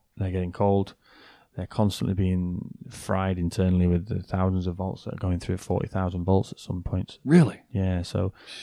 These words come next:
Speaker 1: they really, they, you know, they can
Speaker 2: Forty thousand
Speaker 1: really
Speaker 2: volts and, and fuel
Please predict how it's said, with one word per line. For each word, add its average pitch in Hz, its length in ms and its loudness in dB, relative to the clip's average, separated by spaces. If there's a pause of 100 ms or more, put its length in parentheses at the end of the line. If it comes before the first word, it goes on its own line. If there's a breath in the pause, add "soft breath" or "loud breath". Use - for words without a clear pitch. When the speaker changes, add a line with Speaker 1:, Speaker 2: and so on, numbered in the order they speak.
Speaker 1:
they 101 100 2
really, 113 440 4
they, - 280 -2
you 110 140 2
know, 104 140 4
they 95 80 2
can 147 80 2
Speaker 2:
Forty 104 140 6
thousand 127 320 6
Speaker 1:
really 101 80 2
Speaker 2:
volts 120 320 4
and, 98 180 4
and 95 260 0
fuel 110 680 6